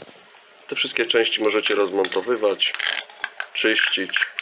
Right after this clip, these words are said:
rozkładać. Także tak ten filterek wygląda po rozłożeniu, a tak ten filterek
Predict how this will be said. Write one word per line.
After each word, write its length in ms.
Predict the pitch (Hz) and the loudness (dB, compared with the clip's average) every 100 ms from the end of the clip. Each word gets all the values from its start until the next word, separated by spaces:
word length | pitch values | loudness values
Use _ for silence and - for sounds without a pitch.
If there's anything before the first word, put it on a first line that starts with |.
| - - - - - - - - - - - - - - - - - - | -8 -6 -4 -4 -8 -12 -18 -20 -20 -18 -16 -16 -20 -20 -20 -20 -12 -4
rozkładać. 880 | 92 87 - 113 95 90 87 - - - - - - - - - - - - - - - - - - - - - - - - - - - - - - | -2 -2 2 2 4 0 2 0 -2 -12 -18 -20 -20 -20 -20 -20 -20 -20 -20 -18 -18 -20 -20 -12 -12 -12 -20 -16 -14 -14 -16 -18 -20 -20 -20 -20 -18
Także 280 | - - 104 | -10 -6 -2
tak 200 | 117 110 | 0 0
ten 160 | 110 104 | 0 -2
filterek 500 | 104 92 98 95 - - - - - - - - - - | -4 0 2 2 0 -10 -20 -20 -20 -20 -20 -20 -20 -10
wygląda 400 | 98 95 98 98 | -4 2 2 2
po 120 | 95 | 0
rozłożeniu, 800 | 90 85 87 92 135 127 107 104 - - - - - - - - - - - - | 0 0 -2 2 4 6 6 4 -2 -20 -20 -20 -20 -20 -20 -20 -20 -20 -14 -4
a 80 | 160 | 0
tak 220 | 135 117 | 0 0
ten 160 | 107 104 | -2 -4
filterek 500 | 101 - 104 95 | -6 0 2 2